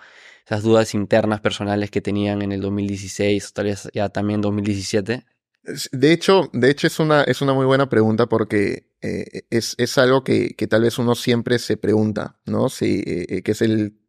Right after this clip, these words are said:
Speaker 2: típico, el popular síndrome del impostor, que, que es algo que, que creo que todos tienen en diferentes niveles, obviamente.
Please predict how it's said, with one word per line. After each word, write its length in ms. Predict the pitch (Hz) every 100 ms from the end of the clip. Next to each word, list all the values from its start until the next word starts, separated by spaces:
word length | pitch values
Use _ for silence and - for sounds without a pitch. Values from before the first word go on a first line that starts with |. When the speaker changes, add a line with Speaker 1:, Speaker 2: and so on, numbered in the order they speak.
| -
Speaker 2:
típico, 420 | 117 - 107 107
el 80 | 104
popular 360 | 107 107 110
síndrome 380 | 107 110 110 110
del 100 | 107
impostor, 500 | 107 - - 101 107
que, 100 | -
que 520 | - - _ - -
es 60 | -
algo 120 | 107
que, 140 | 107 -
que 120 | -
creo 180 | 104 104
que 80 |
todos 300 | 90 104 101
tienen 420 | - 104 104 113 - - _
en 80 | 117
diferentes 320 | 113 120 120
niveles, 380 | 110 107 110 101
obviamente. 460 | 110 107 104 101